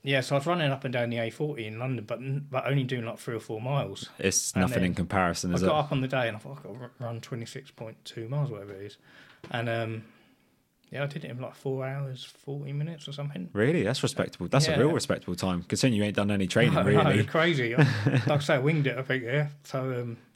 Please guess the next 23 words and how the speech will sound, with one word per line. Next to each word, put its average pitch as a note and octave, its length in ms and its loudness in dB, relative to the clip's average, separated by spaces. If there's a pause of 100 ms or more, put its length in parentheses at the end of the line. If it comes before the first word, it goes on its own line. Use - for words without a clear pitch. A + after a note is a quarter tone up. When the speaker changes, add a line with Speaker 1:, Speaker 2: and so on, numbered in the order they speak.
(120)
Speaker 2:
Real C#3+ 160 6
positive C3 320 4
thing B2+ 160 4
to A2 60 0
come B2+ 160 4
out F#2+ 100 4
of G2+ 60 0
sort - 140 0
of - 80 -8
prison G#2 260 4
and G2 100 2
do, A2+ 160 6
though. D#2 120 2
Speaker 1:
It G#2+ 180 0
was. A2 380 -4 (100)
No, A#2 140 -6
hundred G#2+ 260 -8
percent. G2 440 -10
Speaker 2:
It's - 120 -10
something A2 240 4
Speaker 1:
Um, A2 80 2
Speaker 2:
you, A2+ 100 4 (200)
like, G#2 500 0